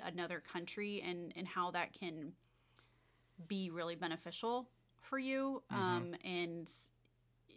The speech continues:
Speaker 1: and en-, be able to enjoy it. Like, so I'm, I'm just, I'm hopeful for them. And I, I am,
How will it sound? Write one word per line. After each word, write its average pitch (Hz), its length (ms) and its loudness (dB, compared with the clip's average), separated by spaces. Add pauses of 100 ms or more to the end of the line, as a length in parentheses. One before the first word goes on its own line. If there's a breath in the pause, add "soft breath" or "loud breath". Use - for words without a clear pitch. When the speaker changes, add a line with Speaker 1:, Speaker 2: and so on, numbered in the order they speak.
(200)
Speaker 1:
and 202 140 0
en-, 185 200 0 (960)
be 196 140 2
able 180 160 0
to 180 120 -4
enjoy 175 340 0
it. 208 320 2
Like, 170 180 -2
so 180 220 2
I'm, 170 300 4 (840 soft breath)
I'm 214 120 2
just, 196 260 -2 (100)
I'm 220 140 -2
hopeful 202 500 -4
for 208 240 -6
them. 202 400 2 (100)
And 226 120 2
I, 226 200 4
I - 60 4
am, 226 360 2